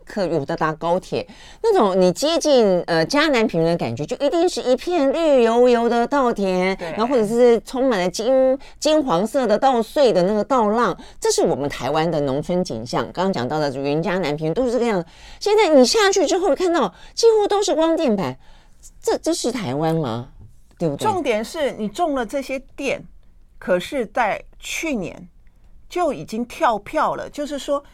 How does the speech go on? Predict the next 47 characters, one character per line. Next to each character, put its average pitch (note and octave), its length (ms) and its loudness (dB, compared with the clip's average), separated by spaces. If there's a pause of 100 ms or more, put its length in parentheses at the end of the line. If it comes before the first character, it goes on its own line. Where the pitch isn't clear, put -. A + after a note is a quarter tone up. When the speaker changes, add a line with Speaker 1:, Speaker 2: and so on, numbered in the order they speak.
(140)
Speaker 2:
民 B3 320 0
进 E4+ 300 -8
党 - 280 -2 (280)
所 G3 500 -2
设 D4+ 380 0
定 B3 260 -6
的 D#3 100 -10 (160)
光 C#4 400 6
电 C4 320 -6
的 E3 180 -8
目 B3 300 -4
标， G#3+ 380 0 (160)
Speaker 1:
嗯。 B2 280 -4 (220)
Speaker 2:
连 C#4 260 0
一 C#4 60 -8
半 D4 400 4
都 D4+ 100 -6
不 C#4 140 -8
到 C4 320 2
嘛， - 220 -8 (100)
它 D#4+ 140 -2
是 D#4+ 160 -4
非 F#4+ 420 0
常 A#3 320 -6
严 G3 240 -6
重 C4 160 -8
的 G#3+ 80 -8
跳 A3+ 240 -2
票。 G#3 260 -4 (360)
你 D#4 120 -2
把 D4 240 4
台 C4+ 240 -2
湾 E4+ 120 0
的 D#4 100 -4
生 E4 240 -4
态 F#4+ 200 -4
破 E4 340 2
坏 D#4 200 0
成 B3 200 -8
这 E4+ 120 -8
么 C#4+ 80 -4
的 G3+ 120 -8
严 E3+ 240 -12
重， A#3 200 -8 (400)
结 F#4 200 -2
果 F#4 160 0
你 A#3+ 260 -4